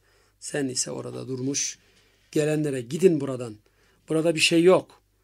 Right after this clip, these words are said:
değilse helak olacaksınız." diyerek uzaklaştırıyorsun. Evet, selam olsun sana ey Allah'ın Resulü. Evet.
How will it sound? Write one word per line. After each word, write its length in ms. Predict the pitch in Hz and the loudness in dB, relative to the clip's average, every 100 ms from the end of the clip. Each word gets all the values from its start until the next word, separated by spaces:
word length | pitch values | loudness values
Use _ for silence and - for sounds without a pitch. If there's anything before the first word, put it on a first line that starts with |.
| _ | _
değilse 460 | 139 156 180 - 156 | -2 2 2 2 -4
helak 280 | 135 180 180 | -2 -2 2
olacaksınız." 640 | 170 143 135 - 135 113 | 0 0 -2 -2 -4 -6
diyerek 380 | 131 135 127 - | -4 -4 -6 -10
uzaklaştırıyorsun. 840 | 135 131 - 123 - 131 123 - - _ _ _ _ _ _ - | -12 -10 -10 -12 -10 -10 -8 -10 -14 _ _ _ _ _ _ -8
Evet, 360 | 139 127 - - _ _ _ - | -6 -6 -10 -20 _ _ _ -12
selam 420 | - 156 151 135 | -4 -2 -2 -2
olsun 320 | 123 - 135 | -4 -6 -8
sana 300 | - - 131 | -12 -12 -12
ey 400 | - 151 147 135 | -6 -2 0 -2
Allah'ın 560 | - 127 123 117 131 123 | -6 -8 -8 -8 -10 -10
Resulü. 460 | 123 - 131 120 - _ _ _ _ _ _ _ _ _ _ - | -10 -10 -10 -14 -16 _ _ _ _ _ _ _ _ _ _ -12
Evet. 380 | 123 - - | -12 -14 -20